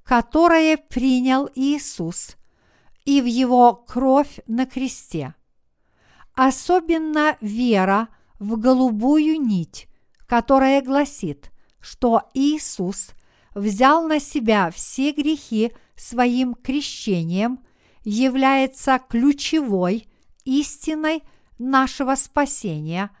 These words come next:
которое смывает все наши грехи. И верой в это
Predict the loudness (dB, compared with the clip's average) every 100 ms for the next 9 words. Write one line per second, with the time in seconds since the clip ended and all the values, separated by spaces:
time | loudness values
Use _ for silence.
0 | _ _ -14 -2 -2 2 2 4 0 0
1 | -2 0 0 2 2 2 0 -4 -12 -20
2 | _ _ -12 -6 -2 0 0 -2 -2 -4
3 | -6 -4 -4 -6 -10 -10 -12 _ _ _
4 | _ _ _ _ _ -2 2 2 2 2
5 | 4 2 2 0 0 0 2 0 0